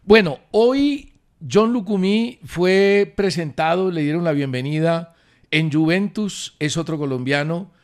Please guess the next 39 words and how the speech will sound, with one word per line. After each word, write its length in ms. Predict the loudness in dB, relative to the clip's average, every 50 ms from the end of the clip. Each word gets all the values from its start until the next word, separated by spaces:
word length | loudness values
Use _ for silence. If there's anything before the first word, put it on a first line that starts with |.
| _ _ _ _
que 140 | _ -4 -4
hace 160 | -4 -4 -4 -4
parte 1000 | -2 -2 -2 -2 -4 -4 -4 -2 -2 0 0 -2 -2 -2 -2 -4 -4 -6 -6 -8
de 160 | -6 -6 -4
un 160 | -4 -4 -4 -6
equipo 340 | -6 -8 -8 -6 -4 -4
grande, 400 | -2 0 0 0 0 -2 -2 -4
de 80 | -4 -4
un 80 | -4 -6
equipo 320 | -8 -8 -8 -8 -8 -6
poderoso, 560 | -6 -6 -4 -4 -2 -2 -2 -2 -2 -4 -6
de 100 | -6 -6
un 60 | -6
equipo 320 | -8 -8 -10 -10 -6 -6 -6
de 260 | -4 -2 -2 0 0
élite 280 | 0 -2 -4 -6 -6 -6
en 80 | -6 -6
el 140 | -6 -4
mundo. 500 | -4 -2 0 0 0 2 0 0 -2 -4 _ _ _ _ _ _ _ _ -6 -2
Juventus 480 | 0 0 0 -2 -2 -4 -6 -6 -4
de 100 | -4 -4
pronto 580 | -4 -4 -4 -4 -4 -4 -2 -2 -2 0 0 0
a 80 | 0
nivel 300 | -2 -4 -6 -6 -4 -4
europeo 680 | -2 -2 -2 -2 -4 -2 -2 -2 0 0 -2 -4 -6 -10 _ _ _ _ _ _ _ -8
no 220 | -4 -2 0 0
ha 100 | 0 0
tenido 300 | -2 -6 -6 -6 -6 -4
una 100 | -4 -4
buena 200 | -4 -4 -4 -4
actuación 600 | -6 -6 -6 -8 -6 -4 -4 -4 -4 -4 -6 -8 -12 _ _ _ _ _ _ _ _ -4
en 160 | -2 -2 -2
los 200 | -2 -4 -4 -4
últimos 500 | -6 -6 -6 -6 -8 -6 -6 -6 -4 -2 -2
años, 420 | -2 -2 -2 -4 -6 -6 -6 -8
en 80 | -8 -8
las 160 | -8 -8 -8
últimas 340 | -8 -8 -6 -6 -6 -6 -6
temporadas, 720 | -6 -8 -6 -4 0 0 2 2 0 -2 -4 -8 -12 -20